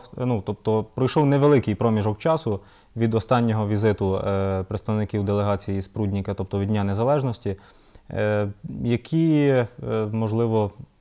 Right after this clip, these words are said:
думки нові вони висловили, е, стосовно розвитку міста Надвірна і, е, подальшого,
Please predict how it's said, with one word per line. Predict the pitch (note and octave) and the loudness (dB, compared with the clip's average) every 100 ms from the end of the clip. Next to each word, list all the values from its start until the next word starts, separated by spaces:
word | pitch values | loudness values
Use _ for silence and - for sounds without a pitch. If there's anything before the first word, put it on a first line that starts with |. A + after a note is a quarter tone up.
| - | -10
думки | - A#2 B2 - C#3+ | -4 2 2 2 2
нові | B2 A2+ B2 | 4 4 2
вони | G#2+ A2 G#2 | 2 2 2
висловили, | A2 - G2+ G2 F#2+ - - - - - G#2 | 0 0 0 2 0 -2 -16 -20 -20 -10 -6
е, | |
стосовно | G2+ A2+ - A2+ A2 G#2 G2+ | -4 -4 0 0 2 2 2
розвитку | A#2 G#2 G2+ - | 4 2 0 -2
міста | G2+ F2+ G2+ | -4 -4 -4
Надвірна | G2+ A2+ C#3+ B2+ G#2+ | -4 0 0 2 0
і, | G#2 G2+ G2 | -2 -2 -2
е, | G2 G2 G#2 G2 F#2 | -2 -2 -2 -4 -4
подальшого, | G#2 G#2+ A2 - G#2 F#2+ G2 F#2+ | -2 0 0 -2 -4 -2 -2 -2